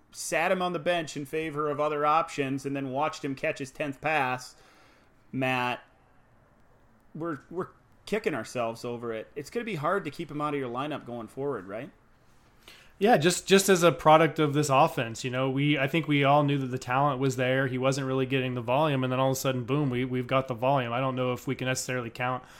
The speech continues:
Speaker 2: on <laughs> double digits or even, even eight targets every single week, but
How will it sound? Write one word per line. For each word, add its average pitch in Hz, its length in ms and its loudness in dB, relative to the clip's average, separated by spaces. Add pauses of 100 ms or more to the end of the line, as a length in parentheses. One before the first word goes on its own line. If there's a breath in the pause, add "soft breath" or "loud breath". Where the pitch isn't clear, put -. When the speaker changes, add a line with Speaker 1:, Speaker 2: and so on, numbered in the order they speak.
(260 loud breath)
Speaker 2:
on 120 440 2
<laughs> 117 80 -8
double 139 260 2
digits 143 420 2
or 131 140 2
even, 131 580 0
even 143 240 0
eight 147 220 0
targets 131 400 0
every 131 200 0
single 120 360 -4
week, 151 260 0
but 127 240 0